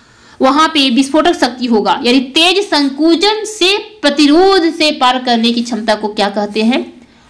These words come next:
विस्फोटक शक्ति। शक्ति तीन प्रकार की होती है, अधिकतम शक्ति यानी कि एक्स, maximum strength,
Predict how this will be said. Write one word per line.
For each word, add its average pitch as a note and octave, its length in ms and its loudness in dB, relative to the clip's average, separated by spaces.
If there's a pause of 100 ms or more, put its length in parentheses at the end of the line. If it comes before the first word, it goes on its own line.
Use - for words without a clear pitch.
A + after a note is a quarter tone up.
(140)
विस्फोटक G#3+ 640 0
शक्ति। - 540 -12
शक्ति F3 280 -4
तीन B3+ 220 0
प्रकार C#4 300 0
की C#4+ 120 -6
होती D4 280 -2
है, E4 200 -4 (1600)
अधिकतम B3 380 0
शक्ति D#4 420 -2
यानी G#3+ 180 -4
कि G#3 100 -6
एक्स, B3+ 280 -6 (1500)
maximum D4 440 0
strength, F4+ 320 -4